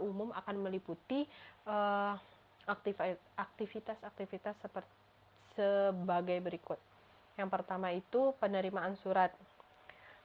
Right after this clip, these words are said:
Semua surat masuk diterima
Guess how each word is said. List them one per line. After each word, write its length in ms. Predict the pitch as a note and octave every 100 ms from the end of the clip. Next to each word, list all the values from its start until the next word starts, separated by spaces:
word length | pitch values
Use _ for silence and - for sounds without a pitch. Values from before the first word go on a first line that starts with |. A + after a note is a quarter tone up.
| -
Semua 480 | A3 G#3 G3+ G#3 G3+
surat 400 | A3 G3+ G3+ G3+ - - -
masuk 560 | F#3+ F#3 - - A#3 - - - - - - - - -
diterima 720 | G3+ G3+ G#3 G3+ F3+ E3+ G#3